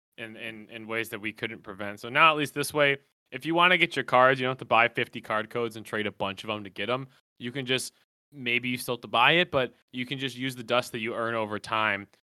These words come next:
to just craft the cards you want to use. So it's one of those things where you are rewarded for playing, and I'm always in support of that. At least giving players a chance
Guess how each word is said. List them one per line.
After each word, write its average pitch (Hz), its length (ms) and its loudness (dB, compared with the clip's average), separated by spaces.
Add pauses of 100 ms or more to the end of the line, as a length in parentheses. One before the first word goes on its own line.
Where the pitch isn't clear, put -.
(100)
to 117 160 -10
just 107 260 -4
craft 107 520 0
the 110 100 -8
cards 95 380 -6
you 101 120 -12
want 90 400 -8
to 95 80 -16
use. 87 420 -16 (1040)
So 113 180 -4
it's 120 100 -6
one 147 80 2
of 156 80 4
those 147 140 2
things 135 300 -2
where 127 120 -2
you 127 200 -4
are 117 120 0
rewarded 139 680 0
for 127 220 -8
playing, 92 560 -10 (300)
and 113 120 -6
I'm 117 180 0
always 113 280 2
in 110 100 -10
support 101 360 -14
of 64 60 -18
that. - 180 -18 (560)
At 117 100 -4
least 139 200 0
giving 147 200 4
players 123 320 2
a 101 60 -6
chance 120 420 -2